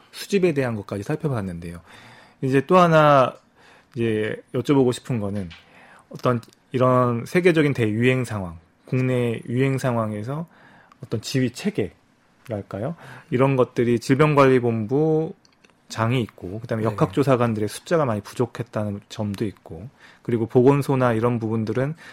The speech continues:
Speaker 1: 사실은 질병관리본부 산하에 각 지역 보건소가 있는 건 지금 아니거든요.
Speaker 2: 네, 맞습니다.
Speaker 1: 그러니까 질병관리본부 하에 각 지역별 이렇게 움직일 수 있는, 그러니까 지역 질병관리본부의 명령을 받아서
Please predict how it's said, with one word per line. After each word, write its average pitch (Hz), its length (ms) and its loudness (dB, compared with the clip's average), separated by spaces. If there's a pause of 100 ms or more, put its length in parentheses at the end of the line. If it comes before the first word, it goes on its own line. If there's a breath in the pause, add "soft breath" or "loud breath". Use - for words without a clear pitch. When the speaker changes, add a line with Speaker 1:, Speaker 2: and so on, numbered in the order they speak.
(100)
Speaker 1:
사실은 160 360 0
질병관리본부 139 800 6
산하에 175 560 4
각 - 260 -4
지역 - 520 4
보건소가 156 440 6
있는 120 200 2
건 123 140 0
지금 117 200 -4
아니거든요. 104 500 -6
Speaker 2:
네, 113 140 -2
맞습니다. - 480 -12
Speaker 1:
그러니까 143 440 2 (300 loud breath)
질병관리본부 135 1400 4 (500)
하에 185 460 4 (100)
각 - 200 -4
지역별 151 840 6
이렇게 - 180 -6
움직일 160 440 6
수 - 200 -2
있는, 101 280 -2
그러니까 117 180 -4
지역 160 240 6 (420 loud breath)
질병관리본부의 151 840 6
명령을 131 400 2
받아서 123 560 2